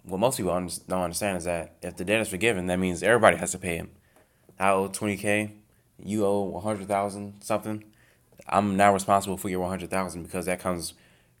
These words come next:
right out of the Federal Reserve's pockets and will increase our cost of living or raise our taxes, which is basically the same thing. The world would be so much different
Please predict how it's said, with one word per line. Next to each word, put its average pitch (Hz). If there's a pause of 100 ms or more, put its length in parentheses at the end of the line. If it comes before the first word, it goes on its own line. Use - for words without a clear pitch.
right 113
out 110
of 107
the 101
Federal 110
Reserve's 101 (380)
pockets 92 (640)
and 87
will 92
increase 95 (200)
our 90
cost 92
of 80
living 92 (320)
or 101
raise 92
our 82
taxes, 82
which 107
is -
basically 95
the 80
same 82
thing. 92 (1120)
The 92
world 120
would 92
be 85
so 117
much 117
different 113